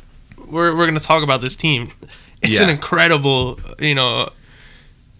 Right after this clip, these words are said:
Speaker 1: group of men there that, uh, top of their game.
Speaker 2: Well, and that's,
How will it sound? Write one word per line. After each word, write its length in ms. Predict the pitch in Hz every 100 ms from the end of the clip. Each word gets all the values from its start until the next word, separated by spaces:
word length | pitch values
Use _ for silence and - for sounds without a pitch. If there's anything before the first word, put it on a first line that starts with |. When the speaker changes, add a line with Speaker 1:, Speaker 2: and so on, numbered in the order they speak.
| -
Speaker 1:
group 180 | 180 196
of 120 | 139
men 240 | 131 165 165
there 180 | 127
that, 280 | 123 127 - - _ - _ _ - _ -
uh, 180 | - - - - - -
top 240 | - -
of 40 | 165
their 120 | 147
game. 320 | 135 131 113 - - - - - - -
Speaker 2:
Well, 180 | 127 123
and 120 | 135
that's, 280 | 143 147